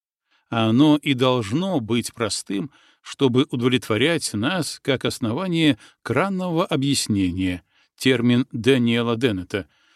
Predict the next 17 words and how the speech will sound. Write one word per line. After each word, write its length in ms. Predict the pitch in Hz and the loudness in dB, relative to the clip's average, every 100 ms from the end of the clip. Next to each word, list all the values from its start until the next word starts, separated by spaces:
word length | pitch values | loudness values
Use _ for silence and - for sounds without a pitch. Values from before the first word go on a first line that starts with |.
| _ - | _ 0
например, 760 | 131 113 123 110 139 220 202 - | 0 0 0 0 2 2 0 -2
расширение 800 | 139 127 - - 190 208 175 127 | -2 -2 -2 -2 -2 0 2 2
Вселенной 800 | - - 110 190 214 185 175 127 _ _ | 0 -2 0 2 0 0 2 0 _ _
или 300 | 160 156 151 | -2 2 2
эволюции. 760 | 147 123 117 95 - - 104 _ _ _ _ _ _ _ _ _ _ - | 2 0 0 -4 -8 -8 -10 _ _ _ _ _ _ _ _ _ _ -2
Оно 420 | 135 147 226 214 | 2 2 2 0
простое 840 | - 143 - - 202 214 120 85 - | 2 0 0 -4 -2 0 0 -4 -6
по 80 | 127 | -6
сравнению 640 | - 135 120 185 175 160 | -2 -2 0 0 0 0
с 140 | - 143 | 0 -2
миром, 440 | 190 175 139 113 - - - | 0 2 2 0 -6 -20 -6
возникшим 720 | 120 127 101 143 156 - 147 | 0 0 0 -2 -2 0 0
из 280 | - 120 95 | 0 -6 -2
него 460 | 110 104 123 196 | -2 0 0 0
в 80 | 151 | -2
ходе 320 | - 165 120 | -2 0 2
процессов, 680 | 107 101 - 123 113 135 - | 0 -4 -4 -4 -2 -2 -4